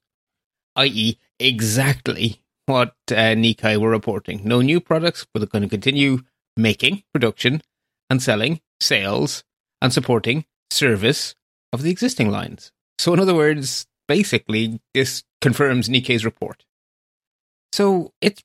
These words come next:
pretty clear. The end of the single lens reflex world is upon us. And S L Rs have kind of been the big boy camera, if I may borrow a phrase from friend of the show, Alison Sheridan.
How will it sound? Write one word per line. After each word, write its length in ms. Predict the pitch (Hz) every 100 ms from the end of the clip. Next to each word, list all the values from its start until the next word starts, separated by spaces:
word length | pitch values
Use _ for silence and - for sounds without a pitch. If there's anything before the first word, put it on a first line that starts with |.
| -
pretty 260 | 277 160
clear. 400 | 131 214 - 98 - _ _ _ _ _ _ _ _ _ _ _ -
The 280 | 151 -
end 340 | 131 175 208 185
of 440 | - 160 160 147 -
the 400 | 143 139 131 -
single 320 | - 170 156
lens 260 | 156 151 135
reflex 480 | 151 - 113 135 -
world 480 | 131 123 120 151 143
is 300 | 127 160 175
upon 340 | - - 202 247
us. 400 | - - - - _ _ _ _ _ _ -
And 180 | 151 165
S 160 | 202
L 100 | 208
Rs 140 | 226 208
have 200 | 170 -
kind 340 | - 214 254
of 80 | 151
been 600 | 170 170 160 139 208 220 _ _ _ -
the 60 | 127
big 200 | 170 156
boy 220 | 139 131
camera, 460 | 156 143 123 220 -
if 200 | 117 -
I 100 | 110
may 160 | 113
borrow 480 | 110 123 123 120 117
a 80 | 117
phrase 420 | - 120 113 107
from 260 | - 113 107
friend 180 | 117 110
of 60 |
the 80 | 117
show, 160 | 120 110
Alison 260 | 110 113
Sheridan. 440 | 110 110 110 185